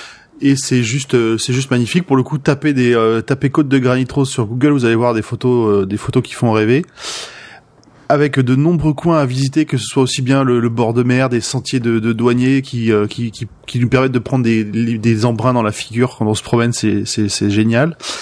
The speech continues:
Et des, des sites plus technologiques avec le, le radome de Plumeur-Baudou, qui est la, le, le lieu où, d'où est,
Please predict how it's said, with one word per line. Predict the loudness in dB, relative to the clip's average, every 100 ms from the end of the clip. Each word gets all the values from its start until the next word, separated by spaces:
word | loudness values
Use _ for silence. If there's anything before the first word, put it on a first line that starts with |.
| -12 -16 -14 0
Et | 2
des, | 2 2
des | 0
sites | 0 -2 0
plus | -2 0 2 2 2
technologiques | -2 2 2 2 0 0
avec | 2 2 0
le, | 0
le | 2 2
radome | 0 0 0 0
de | -2
Plumeur-Baudou, | 0 0 0 0 0 0 0 -2
qui | 0
est | 2
la, | 2
le, | 2 2
le | 2
lieu | 2 2
où, | 2 2 0
d'où | 0 2
est, | 0